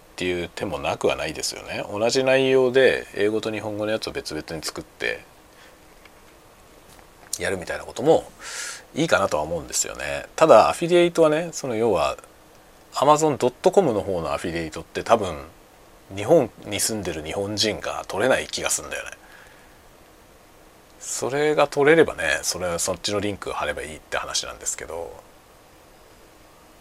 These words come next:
で、一応ね、機材の紹介みたいなのをやるときは、その、アフィリエイトじゃないリンクでね、Amazon dot comのリンク貼っ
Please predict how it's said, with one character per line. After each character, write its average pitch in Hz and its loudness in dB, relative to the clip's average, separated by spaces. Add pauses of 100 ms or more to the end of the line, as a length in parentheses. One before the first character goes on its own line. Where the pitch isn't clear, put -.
で、 123 4
一 120 2
応 220 4
ね、 185 4
機 - -4
材 185 6
の 90 -4
紹 95 -2
介 101 6
み 104 -4
た 95 4
い 82 2
な 76 -6
の 71 -8
を 76 -4
や 73 -4
る 80 -10
と 104 -6
き - -12
は、 73 -2 (340)
そ - -8
の、 76 -8 (460)
ア - 2
フ 208 0
ィ - 0
リ 202 6
エ - 10
イ 135 4
ト - -2
じ 95 -2
ゃ 95 -2
な 143 4
い 135 2
リ - -6
ン 73 -12
ク - -12
で - -12
ね、 - -14 (300)
Amazon 120 2
dot 110 -2
com 123 2
の 73 -8
リ 76 -10
ン 78 -12
ク - -14
貼 - -8
っ - -20